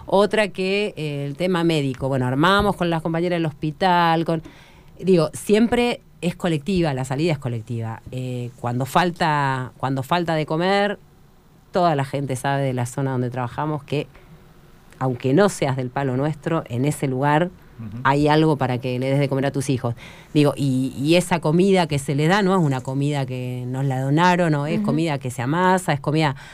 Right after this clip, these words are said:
Speaker 1: digo, me parece que hay que volver a esto de lo comunitario, de, de ponerse en los zapatos del otro,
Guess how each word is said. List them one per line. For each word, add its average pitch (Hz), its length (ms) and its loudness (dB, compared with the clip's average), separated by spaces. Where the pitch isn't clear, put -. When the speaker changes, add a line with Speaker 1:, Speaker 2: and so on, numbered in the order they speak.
Speaker 1:
digo, 151 160 2
me 151 120 4
parece 190 260 0
que 165 80 0
hay 165 80 4
que 156 120 0
volver 143 360 4
a 147 40 2
esto 135 200 -4
de 127 120 -2
lo 123 100 -2
comunitario, 123 560 -2
de, 131 80 -2
de 131 160 -4
ponerse 147 380 -4
en 135 40 0
los 135 80 -2
zapatos 135 320 -4
del 147 120 -2
otro, 156 420 -4